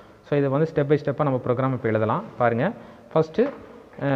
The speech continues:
மொத data வந்து பாத்தீங்கன்னா, என்ன பண்ணிக்கலாம் அப்படின்னா, அக்யூமுலேட்டருக்கு move பண்ணிக்கலாம். அப்ப move ஏ, கமா, ஹேஸ், மொத டேட்டா என்னது? பதினாலு.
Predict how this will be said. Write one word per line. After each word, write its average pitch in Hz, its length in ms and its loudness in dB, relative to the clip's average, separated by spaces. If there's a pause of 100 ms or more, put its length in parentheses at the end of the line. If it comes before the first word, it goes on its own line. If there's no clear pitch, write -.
(460)
மொத 160 160 6
data 170 320 6
வந்து 147 180 4
பாத்தீங்கன்னா, 143 300 0
என்ன 147 160 2
பண்ணிக்கலாம் 139 360 0
அப்படின்னா, 175 300 0
அக்யூமுலேட்டருக்கு 131 580 -2
move 113 120 -4
பண்ணிக்கலாம். 104 340 -2 (120)
அப்ப 143 360 2 (1120)
move 123 360 0 (1900)
ஏ, 135 340 -2
கமா, 117 360 -4 (360)
ஹேஸ், 123 340 0 (180)
மொத 131 140 0
டேட்டா 143 180 0
என்னது? 143 420 0 (540)
பதினாலு. 107 460 0